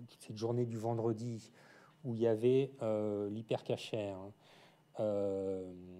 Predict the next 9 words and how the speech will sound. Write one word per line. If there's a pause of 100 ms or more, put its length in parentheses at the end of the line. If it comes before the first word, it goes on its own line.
(460)
les,
euh,
terroristes
de
Charlie
qui
sont,
euh, (340)
réfugiés